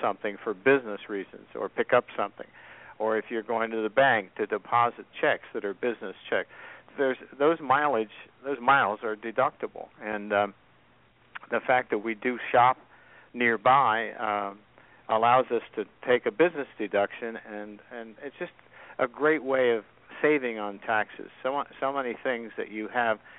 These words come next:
when you have a business in your home is like a tax shelter for your house, and, uh, there are write-offs that you need to talk to your tax advisor that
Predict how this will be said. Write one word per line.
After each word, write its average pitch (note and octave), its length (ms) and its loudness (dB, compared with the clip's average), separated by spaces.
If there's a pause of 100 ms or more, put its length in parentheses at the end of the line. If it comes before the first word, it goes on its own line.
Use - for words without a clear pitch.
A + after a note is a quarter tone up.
(180)
when A2 160 -8
you G#2+ 200 -10 (540)
have B2+ 120 0
a A2 60 2
business C3+ 440 2
in A2+ 100 -4
your G2 140 -4
home A#2 360 -6
is G#2+ 140 -6
like A2 220 -2
a F#2 60 -6
tax C3+ 320 -2 (120)
shelter G2+ 420 -2 (220)
for A2+ 140 -6
your G#2 140 -2
house, C3+ 360 -4 (300)
and, G2+ 320 -10
uh, G2 160 -2 (720)
there G#2 160 2
are G#2 120 2
write-offs A2 640 4
that G2 180 -8
you A2+ 80 -8
need G#2 180 -10
to G#2 80 -8
talk G#2 280 -2 (100)
to G#2+ 60 -10
your F#2+ 240 -6 (360)
tax C3+ 300 2
advisor F#2+ 640 -6
that G#2 140 -4